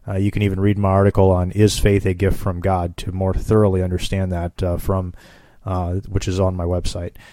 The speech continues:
Um, the unbeliever cannot reach God. God must reach for him. Um,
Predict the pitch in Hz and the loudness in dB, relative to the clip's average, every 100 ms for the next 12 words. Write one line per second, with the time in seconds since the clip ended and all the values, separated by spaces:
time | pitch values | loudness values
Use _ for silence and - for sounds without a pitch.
0 | _ _ 101 107 101 95 - - 117 123 | _ _ 0 2 2 -2 -10 -2 2 4
1 | 151 143 147 131 - - 143 139 107 107 | 4 6 6 4 2 2 4 4 2 0
2 | - 107 92 85 92 117 117 101 104 113 | 0 0 0 -2 2 4 4 4 4 4
3 | - - 98 107 - - - - 101 98 | 2 0 2 2 0 -8 -8 -4 2 2
4 | 87 113 98 73 92 _ _ _ _ _ | 2 0 0 -4 -14 _ _ _ _ _
5 | _ _ _ _ _ _ _ _ - - | _ _ _ _ _ _ _ _ -20 -20
6 | - - - - _ _ _ - 117 110 | -20 -20 -20 -20 _ _ _ 2 4 6
7 | 104 95 - | 4 0 -8